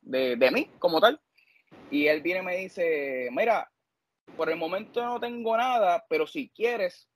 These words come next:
puedes llegar a Toalta un día, este, que era benéfico. Llégale allí. Yo voy a, yo voy a estar, va a estar el profe, va a estar otras personas más".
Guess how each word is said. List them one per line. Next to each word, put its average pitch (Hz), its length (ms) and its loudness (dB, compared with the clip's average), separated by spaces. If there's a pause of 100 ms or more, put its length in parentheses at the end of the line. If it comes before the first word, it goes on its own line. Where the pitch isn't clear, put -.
(120)
puedes 147 260 -4
llegar 190 260 -2
a 190 60 -2
Toalta 175 540 -2 (1040)
un 160 140 -10
día, 185 320 4 (360)
este, 120 760 -2 (140)
que 131 80 0
era 143 140 4
benéfico. 156 520 -2 (360)
Llégale 190 400 6
allí. 156 240 -2 (640)
Yo 139 100 -4
voy 165 160 0
a, 170 80 -4 (160)
yo 143 120 -6
voy 156 120 -2
a 180 60 -2
estar, 220 440 -6
va 151 40 -6
a - 40 -14
estar 160 200 -8
el 156 120 -10
profe, 233 440 -10
va 147 100 -2
a - 40 -6
estar 151 200 -6 (420)
otras 151 280 -6
personas 165 420 -2
más". 233 200 2